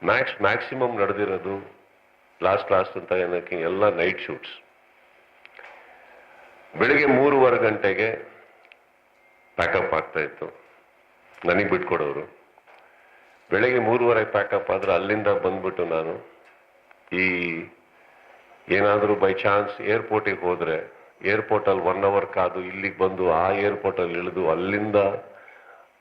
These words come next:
ಟೂ ಅವರ್ಸ್ ಮನೆಗೆ ಹೋಗಿ ನಮ್ ತಂದೆ ತಾಯಿನ ಭೇಟಿ ಮಾಡೋದು ಪ್ರಾಬ್ಲಮ್ ಆಗುತ್ತೆ ಅಂತ I had hired a completely for the package a charter flight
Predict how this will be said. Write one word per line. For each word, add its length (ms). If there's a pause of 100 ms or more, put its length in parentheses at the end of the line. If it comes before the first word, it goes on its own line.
ಟೂ 160
ಅವರ್ಸ್ 340
ಮನೆಗೆ 280
ಹೋಗಿ 280
ನಮ್ 160
ತಂದೆ 280
ತಾಯಿನ 260
ಭೇಟಿ 300
ಮಾಡೋದು 320
ಪ್ರಾಬ್ಲಮ್ 340
ಆಗುತ್ತೆ 360
ಅಂತ 220
I 400
had 120 (100)
hired 340
a 120
completely 600 (260)
for 100
the 100
package 560
a 120 (120)
charter 380
flight 240